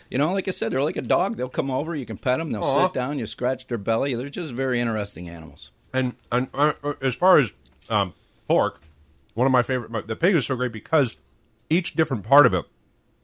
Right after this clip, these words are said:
Speaker 2: is so different. The shoulder,
Speaker 1: Mm-hmm.
Speaker 2: the leg for the ham, the
Speaker 1: Mm-hmm.
Speaker 2: belly for bacon,
Speaker 1: Oh, yeah.
Speaker 2: the, the chops that come, they're practically like steaks.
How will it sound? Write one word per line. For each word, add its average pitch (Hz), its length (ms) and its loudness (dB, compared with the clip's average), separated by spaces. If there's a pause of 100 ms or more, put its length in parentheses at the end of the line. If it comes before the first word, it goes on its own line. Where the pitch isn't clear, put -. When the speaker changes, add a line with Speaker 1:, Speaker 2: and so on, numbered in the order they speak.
(140)
Speaker 2:
is 110 100 -2
so 131 180 2
different. 107 340 2
The - 60 -10
shoulder, 127 540 2 (200)
Speaker 1:
Mm-hmm. 98 160 -6
Speaker 2:
the 101 80 4
leg 113 300 -2
for 110 100 -4
the 92 120 -4
ham, 127 480 0 (140)
the 82 100 -2
Speaker 1:
Mm-hmm. 92 100 -10
Speaker 2:
belly 123 320 4
for 98 140 -6
bacon, 123 680 0
Speaker 1:
Oh, 92 160 -6
yeah. 92 120 -4
Speaker 2:
the, 107 140 6
the 90 120 -4
chops 131 420 4
that 117 100 -2
come, 117 140 -6
they're 104 80 -2
practically 113 480 2
like 80 160 -4
steaks. - 600 0